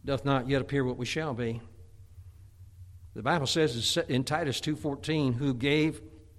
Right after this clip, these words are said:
himself for us that he might redeem us from all iniquity and purify unto himself a peculiar people zealous of good works." You know, God didn't only save us from something, but he saved us to something. <laughs>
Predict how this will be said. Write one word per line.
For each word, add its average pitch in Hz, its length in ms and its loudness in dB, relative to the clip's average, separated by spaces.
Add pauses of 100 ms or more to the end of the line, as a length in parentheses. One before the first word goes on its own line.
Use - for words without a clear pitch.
(840)
himself 135 420 2
for 143 180 4
us 123 280 2
that 127 200 -2
he 127 140 2
might 135 280 6
redeem 135 380 4
us 127 140 2
from 120 180 -2
all 123 160 2
iniquity 120 460 0
and 113 100 0
purify 120 580 -2
unto 117 160 -2
himself 117 460 -2
a 110 180 -4 (460)
peculiar 139 480 2
people 120 480 -2
zealous 117 540 -2
of 107 100 -8
good 120 180 -4
works." 117 320 -4
You 156 60 -4
know, 160 140 0
God 190 240 0
didn't 143 180 2
only 131 240 2
save 127 340 -2
us 117 80 -6
from 131 280 -4
something, 143 420 -4
but 123 120 -2
he 117 100 -2
saved 127 360 -4
us 113 160 -4
to 117 200 -6
something. 110 480 -10 (1500)
<laughs> 92 60 -10